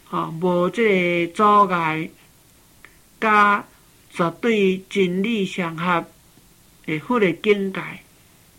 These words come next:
来实现。今仔日呢，因为时间已经到了，咱的节目就播送到这来结束。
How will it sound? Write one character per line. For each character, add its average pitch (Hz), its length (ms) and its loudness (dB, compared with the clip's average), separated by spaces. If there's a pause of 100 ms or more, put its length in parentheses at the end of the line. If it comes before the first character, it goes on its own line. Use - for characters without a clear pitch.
(380)
来 151 140 -6
实 139 200 -14
现。 135 420 -6 (680)
今 190 120 6
仔 196 180 4
日 202 140 2
呢， 175 220 0
因 170 180 -2
为 160 120 0
时 170 260 -4
间 185 260 -2
已 190 60 -4
经 170 260 -4
到 165 160 -6
了， 147 160 -8
咱 165 140 -6
的 165 140 -4
节 180 160 -2
目 175 160 -2
就 151 160 -4
播 175 280 -2
送 170 240 -4
到 165 140 -8
这 165 140 -8
来 151 160 -8
结 160 180 -6
束。 160 180 -10